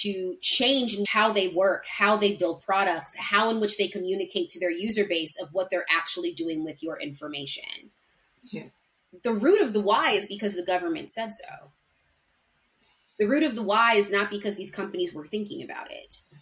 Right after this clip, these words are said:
Speaker 1: If the companies were thinking about that, they would have built products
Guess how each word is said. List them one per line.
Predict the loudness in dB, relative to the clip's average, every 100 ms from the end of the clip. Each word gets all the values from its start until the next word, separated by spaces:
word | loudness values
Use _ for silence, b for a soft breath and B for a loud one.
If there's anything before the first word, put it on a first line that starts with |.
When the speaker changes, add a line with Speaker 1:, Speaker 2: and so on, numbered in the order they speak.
| -8
Speaker 1:
If | -4
the |
companies | 0 2 4 2 2
were | 0
thinking | 0 0 2
about | 2 0 -2
that, | -2 -2 -2
they | 0
would | 2 0
have | -2 -4 -4 -8 b b b 0
built | 2 2 -6
products | -4 0 2 2 0 -2 -6 -8 -10